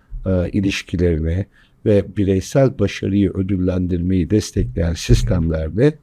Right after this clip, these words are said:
insanları ekip haline getirmek, hele ki bizimki gibi, e, doğru kelimeyi bulmaya çalışıyorum. Kapitalist kültür demeyeyim, batılı kültür veya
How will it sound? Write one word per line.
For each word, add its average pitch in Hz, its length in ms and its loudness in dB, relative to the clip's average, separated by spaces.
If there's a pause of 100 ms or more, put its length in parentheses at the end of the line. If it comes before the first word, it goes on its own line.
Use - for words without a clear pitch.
(500)
insanları 95 580 0
ekip - 300 -2
haline 85 300 0
getirmek, 87 600 -2
hele 123 200 2
ki 101 200 -2
bizimki 107 440 0
gibi, 90 380 2 (840)
e, 82 160 -2 (920)
doğru 104 220 2
kelimeyi 95 460 0
bulmaya 92 320 0
çalışıyorum. 82 600 -4
Kapitalist - 760 -4
kültür 98 440 -4
demeyeyim, 85 420 0
batılı 110 460 -2
kültür 78 400 -8
veya 98 240 2